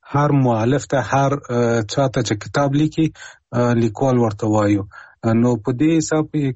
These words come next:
که، اه، اه، د خپلې ژبې په حساب یې که، اه، په ډولونو وویشو، نو یو هغه لیکوال دی چې ادبي آثار پنځوي، یو هغه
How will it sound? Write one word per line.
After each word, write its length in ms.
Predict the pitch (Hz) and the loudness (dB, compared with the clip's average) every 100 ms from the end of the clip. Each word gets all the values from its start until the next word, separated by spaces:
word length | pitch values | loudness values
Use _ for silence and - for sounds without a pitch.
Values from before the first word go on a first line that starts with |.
| - | -2
که، 80 | 135 | 0
اه، 1200 | 123 120 113 - 113 113 110 107 107 104 104 104 101 92 - - 98 - 104 | 2 2 0 -6 -4 -2 0 0 0 0 0 -2 -4 -12 -18 -16 -16 -8 -4
اه، 480 | 107 107 107 107 107 101 98 104 110 | 0 0 2 2 2 0 -6 -4 0
د 20 | 110 | 2
خپلې 300 | 104 - 139 | 0 -2 0
ژبې 380 | 127 131 127 131 - - - _ _ _ - | 2 0 0 0 -2 -16 -20 _ _ _ -4
په 140 | 127 117 | 0 0
حساب 280 | - 135 | 0 0
یې 80 | 131 | 0
که، 240 | 120 127 123 120 113 113 107 117 120 | -2 0 2 2 0 -2 -4 -2 0
اه، 560 | 117 110 110 107 107 104 - 107 101 | 2 0 0 -2 -2 -4 -8 -12 -4
په 60 | |
ډولونو 440 | 120 113 117 147 156 | -2 2 2 2 2
وویشو، 460 | 151 151 143 139 135 - - - 123 | 2 0 0 -2 -4 -6 -20 -6 0
نو 120 | 127 | 2
یو 260 | 135 147 | 4 2
هغه 280 | 131 147 147 | 0 0 0
لیکوال 440 | 135 117 - 123 117 | 0 -2 0 0 0
دی 180 | 107 | -2
چې 420 | 104 - 107 107 104 - - _ _ - | -4 -2 0 0 -2 -10 -20 _ _ -4
ادبي 440 | 127 117 117 131 156 | -2 0 0 2 0
آثار 380 | 143 - 151 143 | 0 -2 -2 -2
پنځوي، 800 | - - 143 143 127 139 143 135 - _ 123 | -6 -4 0 0 0 0 0 -2 -6 _ -2
یو 180 | 135 135 - | 0 0 0
هغه 520 | 143 139 147 143 | 0 2 2 0